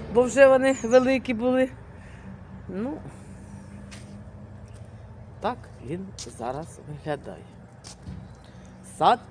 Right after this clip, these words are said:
нерадісний, звісно. Він і так із зими, е, прийшлося обрізати все, все, що можна. Ну, ще і, і снігу. Ну, значить, це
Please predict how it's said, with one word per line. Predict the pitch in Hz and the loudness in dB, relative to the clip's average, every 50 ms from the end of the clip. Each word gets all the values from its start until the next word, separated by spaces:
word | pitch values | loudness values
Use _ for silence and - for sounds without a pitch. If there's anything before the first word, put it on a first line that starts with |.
| - - | -10 -6
нерадісний, | 143 170 180 147 139 120 104 92 - - - - - 113 110 104 - | -2 -2 0 0 -2 -4 -4 -6 -10 -12 -14 -12 -12 -12 -12 -10 -8
звісно. | - 110 104 107 98 90 - - - 110 104 104 - - - - - - - - - - - - - | -8 -8 -8 -8 -10 -12 -14 -14 -12 -12 -12 -12 -14 -18 -20 -20 -20 -20 -20 -20 -20 -20 -16 -6 -2
Він | 165 175 165 151 - | 0 0 0 -2 -4
і | 165 156 | -8 2
так | - 220 240 269 - - - - - - - - - | 8 8 8 8 8 2 -10 -20 -20 -20 -20 -4 0
із | 190 185 156 139 - | 0 0 0 2 4
зими, | 185 185 180 180 175 170 170 - - - - - - - - - - - | 4 4 6 6 4 4 2 -2 -10 -20 -20 -20 -20 -14 -14 -14 -12 -10
е, | 147 - - - - - - - - - - - - - | -12 -12 -14 -16 -20 -20 -20 -20 -18 -16 -16 -16 0 6
прийшлося | 202 208 202 - 175 196 196 180 - 202 190 190 | 8 8 8 10 8 6 6 8 10 12 12 12
обрізати | 180 160 190 190 190 156 190 180 170 - 190 | 12 10 6 6 6 8 6 6 8 6 4
все, | 175 - - 190 196 170 - - - - - - - - | 4 4 4 4 4 4 2 -4 -16 -18 -18 -20 -16 -12
все, | - - 220 208 | 4 6 8 8
що | - - 226 220 | 12 12 12 12
можна. | 214 214 208 196 185 160 160 170 180 170 165 - - - - - - - - - - - - - | 12 10 10 10 10 8 6 6 6 6 4 2 -6 -18 -20 -20 -20 -20 -20 -20 -20 -20 -14 -8
Ну, | - 185 196 | -2 -2 -2
ще | 185 - - - 220 226 - - - | -2 0 8 10 10 10 10 6 0
і, | 196 185 165 - - - | -2 -2 -2 -4 -4 -6
і | 202 | -4
снігу. | 180 - - - 160 151 147 147 175 220 | -4 -4 -2 0 0 2 2 2 2 0
Ну, | 294 359 392 - - - - - - - - - - | 0 -2 -4 -6 -10 -12 -16 -16 -18 -20 -16 -12 -6
значить, | 135 160 233 285 277 - 214 175 - - - | 2 4 4 4 4 0 -6 -12 -12 -16 -6
це | - - 170 190 208 | 0 4 4 4 4